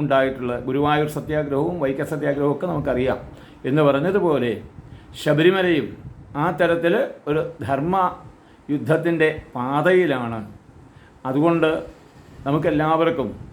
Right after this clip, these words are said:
ഒരുമിച്ച് ചേർന്ന് ഇത്തരത്തിലുള്ള നടപടികൾക്കെതിരെ ഏതൊക്കെ തരത്തിൽ മുന്നോട്ട് പോകാൻ സാധിക്കുമോ അതിന് ഒരു കൂട്ടായ്മ നമുക്ക് ആവശ്യമാണ്.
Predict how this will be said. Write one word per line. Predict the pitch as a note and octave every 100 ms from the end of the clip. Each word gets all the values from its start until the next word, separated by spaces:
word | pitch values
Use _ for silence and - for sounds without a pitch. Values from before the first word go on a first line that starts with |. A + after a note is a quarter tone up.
| - - - - - C3+
ഒരുമിച്ച് | C3+ D#3+ E3+ D#3+
ചേർന്ന് | D3+ C#3+ C#3 - - - - - - D3+
ഇത്തരത്തിലുള്ള | D3+ F#3+ F3 E3+ D#3+
നടപടികൾക്കെതിരെ | D3+ D3 D#3 F3 E3 E3 C3+ C3 A2 G#2 - _ - - - - - F3+
ഏതൊക്കെ | A3+ - A3+ A#3 - - - - - - - - - - - D#3+
തരത്തിൽ | D#3+ F3 G3+
മുന്നോട്ട് | F#3 E3+ F3+ F3
പോകാൻ | E3 E3+ D3+
സാധിക്കുമോ | C#3+ C#3 C#3+ C#3+ A2+ - - - - - - - -
അതിന് | C3+ D#3 - F#3+ - - -
ഒരു | D3+ D#3 D3+
കൂട്ടായ്മ | C#3+ D3 D#3+ D#3+ D#3+
നമുക്ക് | D3+ D3 C3+
ആവശ്യമാണ്. | D3 D3+ E3+ E3 D#3+